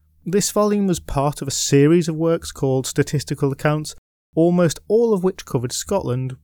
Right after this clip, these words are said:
with the exception of this one. And the story contained in that is pretty much the complete version as I told it today. The only thing that isn't quite clear there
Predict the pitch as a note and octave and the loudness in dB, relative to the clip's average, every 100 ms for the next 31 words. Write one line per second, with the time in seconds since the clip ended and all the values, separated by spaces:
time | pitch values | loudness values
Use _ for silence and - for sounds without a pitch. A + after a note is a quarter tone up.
0 | - G#3 - F#3 F3 - B2+ - C3 - | -6 -4 -2 -4 -2 -2 -4 -4 -6 -4
1 | A2 A2+ - - F2 - - _ _ _ | -2 -2 -2 -4 -12 -14 -20 _ _ _
2 | _ _ _ _ _ _ _ _ _ - | _ _ _ _ _ _ _ _ _ -2
3 | C3 C3 - F3 F#3 E3+ D3 C3+ - F#3+ | 0 0 2 2 4 2 0 -2 0 0
4 | F3+ B2+ G2+ G#2+ B2+ - D3 D#3 E3 - | 2 2 0 -4 -8 -6 -2 0 0 -2
5 | - G#3 E3 D#3+ - A2+ C3+ - D3+ D#3+ | -4 0 2 0 -2 -2 0 0 0 0
6 | C#3+ A2 B2 A#2+ B2+ - _ _ _ - | 0 0 0 0 -4 -4 _ _ _ -4
7 | A#2 A#2 A2 A2 G#2+ A#2 - A#2 B2+ F#2+ | -2 -2 -2 -4 -6 -8 -8 -4 -4 -6
8 | - - - - _ _ C#3+ D3 A3+ B3 | -14 -20 -20 -20 _ _ -4 0 2 0
9 | - F3 C#3 C3 D#3+ C#3 C3+ - _ _ | 0 0 0 0 -2 -2 -4 -6 _ _
10 | - - D#3+ D#3+ E3 - C#3+ B2+ C#3+ G2 | -20 -4 0 0 0 0 2 2 0 -2
11 | G2+ | -8